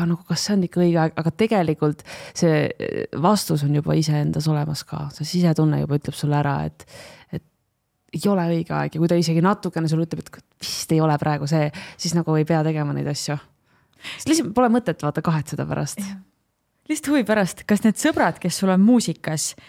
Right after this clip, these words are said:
Speaker 2: kas need on tulnud, äh, juba enne muusikat või need on tulnud läbi muusika?
Speaker 1: Läbi muusika.
Speaker 2: Hmm. Kes need
Speaker 1: Jaa,
Speaker 2: sõbrad on?
Speaker 1: muusika on ikkagi
Speaker 2: Kes
Speaker 1: nagu
Speaker 2: on
Speaker 1: ühendavad.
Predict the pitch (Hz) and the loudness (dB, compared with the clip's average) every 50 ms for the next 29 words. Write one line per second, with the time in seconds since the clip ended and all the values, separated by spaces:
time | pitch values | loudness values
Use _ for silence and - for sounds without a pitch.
0 | - - - - - - 190 185 - 233 247 247 254 220 185 - 214 226 220 202 | -20 -20 -20 -10 -2 0 2 2 4 4 4 4 4 2 4 4 4 4 6 6
1 | 185 175 170 - 180 175 175 170 185 190 175 196 214 285 392 381 262 190 180 180 | 4 4 2 2 2 2 2 2 2 2 2 2 2 2 4 4 4 4 6 4
2 | 180 170 - 175 - 170 156 - 180 180 185 185 196 196 196 185 208 196 202 196 | 4 2 0 -2 -2 -2 0 2 4 4 4 4 4 4 2 2 2 2 2 2
3 | 202 240 240 185 165 156 151 151 143 - 151 - - - 143 - - _ _ - | 2 0 0 0 0 0 0 0 -2 -4 -8 -10 -8 -8 -8 -8 -10 _ _ -20
4 | - - - 175 170 165 - 165 160 160 160 - 151 - 131 147 - _ _ - | -10 -4 0 0 0 2 0 0 0 0 0 -2 -4 -6 -6 -8 -8 _ _ -2
5 | 254 285 277 220 175 160 147 - - _ _ _ _ _ _ - 403 480 494 320 | 0 2 4 4 4 4 0 -4 -8 _ _ _ _ _ _ -2 0 2 2 4
6 | 185 185 180 175 170 170 208 233 240 202 202 185 - - 143 139 143 165 170 - | 4 4 4 4 4 4 4 4 4 4 2 0 0 0 -2 0 0 0 0 0
7 | 170 - - 143 139 349 - 170 180 202 - - 247 269 320 | -2 -2 0 0 2 4 4 6 6 6 6 6 4 4 4